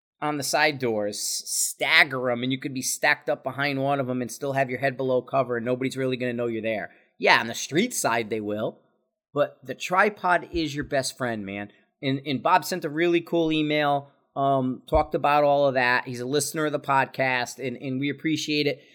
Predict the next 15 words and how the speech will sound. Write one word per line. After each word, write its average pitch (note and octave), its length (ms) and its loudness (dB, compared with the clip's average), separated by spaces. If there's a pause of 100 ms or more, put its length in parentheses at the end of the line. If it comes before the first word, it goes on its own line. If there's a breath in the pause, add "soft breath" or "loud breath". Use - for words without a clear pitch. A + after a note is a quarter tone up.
(160 loud breath)
I'm F#3+ 220 0
listening. F3 640 0
I'm C3 160 -6
trying F#3+ 400 0
to, F3 60 4 (1120 soft breath)
it, G3 220 4
it, F#3 160 -2
it's - 180 -2
the F3 80 0
Hunter E3 460 0
situation, A#2+ 840 -2
okay? D3+ 320 0
So D#3 320 0 (100)
think A3 160 -4
about, F#3+ 440 4